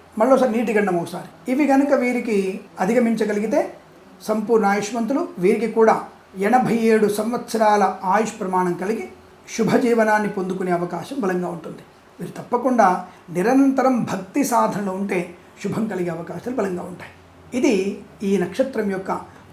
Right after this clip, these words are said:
గుణగణాలు. వీటిని మీరు తెలుసుకొని, అలాగే నేను చెప్పబోయేటువంటి రాశి ఫలితాలను కూడా మీరు అన్వయించుకొని, అంటే నేను వచ్చేది ఈ నక్షత్రం వాళ్ళు, ఆ, వృశ్చిక రాశిలోనే ఉంటారు కాబట్టి వృశ్చిక రాశి ఫలితాలని, అంటే నేను చెప్పబోయే ఫలితాలు వృశ్చిక రాశి అయినట్టయితే ఆ ఫలితాలని,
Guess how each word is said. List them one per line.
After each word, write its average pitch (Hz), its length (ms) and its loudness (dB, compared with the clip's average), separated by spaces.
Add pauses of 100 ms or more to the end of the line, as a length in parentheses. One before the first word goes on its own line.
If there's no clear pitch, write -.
గుణగణాలు. 180 560 -4 (140)
వీటిని 277 300 0
మీరు 220 160 0
తెలుసుకొని, 202 540 -4 (480)
అలాగే 240 200 2
నేను 233 140 0
చెప్పబోయేటువంటి 226 560 0
రాశి 214 400 2
ఫలితాలను 226 440 2
కూడా 196 120 0
మీరు 180 140 -2
అన్వయించుకొని, 196 520 -2 (200)
అంటే 233 140 0
నేను 208 160 0
వచ్చేది 233 480 0
ఈ 233 140 0
నక్షత్రం 247 440 0
వాళ్ళు, 220 400 6 (440)
ఆ, 190 100 0
వృశ్చిక 202 360 -2
రాశిలోనే 254 400 4
ఉంటారు - 460 -10
కాబట్టి 226 580 0 (280)
వృశ్చిక 254 260 -2
రాశి 262 440 0
ఫలితాలని, 240 600 0 (240)
అంటే 220 440 0 (360)
నేను 208 140 -2
చెప్పబోయే 254 420 2
ఫలితాలు 233 420 2
వృశ్చిక 202 300 -2
రాశి 226 220 2
అయినట్టయితే 208 420 -2
ఆ 185 200 0
ఫలితాలని, 214 500 0